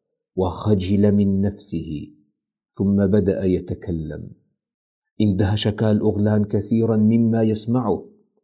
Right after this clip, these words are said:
فلقد وجد أخيرا ما فتش عنه الأرض والسماء، فصاحب المتجر هو ابن الجد أحمد صاحب القلب الطيب،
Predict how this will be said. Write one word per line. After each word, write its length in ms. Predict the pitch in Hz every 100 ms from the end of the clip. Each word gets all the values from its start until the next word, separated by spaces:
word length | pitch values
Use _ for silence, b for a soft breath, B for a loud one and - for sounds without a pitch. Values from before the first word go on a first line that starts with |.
| _ _ _ _ -
فلقد 520 | 117 131 127 120 107
وجد 420 | 117 139 139 131
أخيرا 600 | 139 131 - 165 165 139
ما 280 | 127 135 127
فتش 480 | 131 127 - 113 117
عنه 380 | 98 110 95
الأرض 500 | 104 104 - 123 98
والسماء، 720 | 98 90 - 92 92 92 - _ _ _ _ _ _ _ _ _ _ _ _
فصاحب 480 | 95 - 95 - 90
المتجر 640 | 90 92 113 104 107 92 - - _ _ _ -
هو 120 | 110
ابن 220 | 95 104
الجد 480 | 98 92 104 90 104
أحمد 420 | - - 87 76 - _ _ _ -
صاحب 800 | - 98 98 92 92 - 90 87
القلب 680 | 87 87 - 101 85 85
الطيب، 720 | 87 - - 92 82 80 71